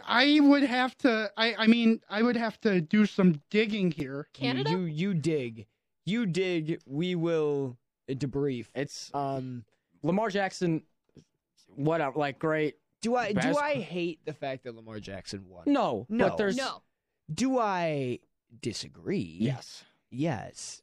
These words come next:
Speaker 4: Because
Speaker 3: And I
Speaker 4: there's
Speaker 3: say that because Christian McCaffrey,
Speaker 2: Oh my God.
Speaker 4: Chris,
Speaker 1: Oh.
Speaker 4: Josh Allen,
Speaker 3: Josh
Speaker 4: honestly,
Speaker 3: Allen.
Speaker 4: honestly, Josh
Speaker 2: Yes,
Speaker 4: Allen.
Speaker 2: Josh Allen.
Speaker 3: Christian McCaffrey, what he did for the Niners, and
Speaker 4: Baker
Speaker 3: Josh Allen,
Speaker 4: Mayfield.
Speaker 3: Josh Allen, what he did for the Bills.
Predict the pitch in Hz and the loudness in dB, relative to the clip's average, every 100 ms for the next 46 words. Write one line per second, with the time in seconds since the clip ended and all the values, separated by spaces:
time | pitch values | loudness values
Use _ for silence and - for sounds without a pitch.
0 | - 120 165 175 165 151 - 226 262 226 | -6 -4 -2 0 0 -2 -2 -2 -2 0
1 | 165 151 - 147 147 135 123 - - 113 | 0 -2 -2 -4 -2 -4 -4 -8 -10 -10
2 | 107 110 95 95 113 160 220 165 196 208 | -10 -12 -14 -10 -6 -2 0 0 -2 -6
3 | - - - _ - 277 254 180 - 151 | -14 -20 -20 _ 4 6 6 4 -2 -2
4 | 139 - 139 160 190 196 160 208 220 214 | -2 -2 0 2 2 0 2 4 4 4
5 | 196 185 170 170 220 262 - 226 180 196 | 2 2 2 4 4 2 0 0 0 0
6 | 175 165 165 160 135 151 277 262 311 262 | 0 2 2 2 0 -2 -4 -4 -4 -4
7 | 262 254 214 196 202 - 240 240 214 196 | -6 -6 -2 0 0 0 -2 0 0 0
8 | 190 220 196 156 156 170 190 170 202 185 | -2 0 0 0 0 0 0 0 0 0
9 | 151 151 156 147 135 147 196 180 165 170 | 0 0 0 0 0 2 4 4 2 2
10 | 151 139 185 - _ - 160 185 208 170 | 2 2 0 -6 _ -4 -2 -2 0 -2
11 | 185 196 165 123 135 156 170 170 190 165 | -2 -2 -2 -2 -2 0 -2 -2 -2 0
12 | 131 117 101 104 - | -2 -4 -6 -8 -10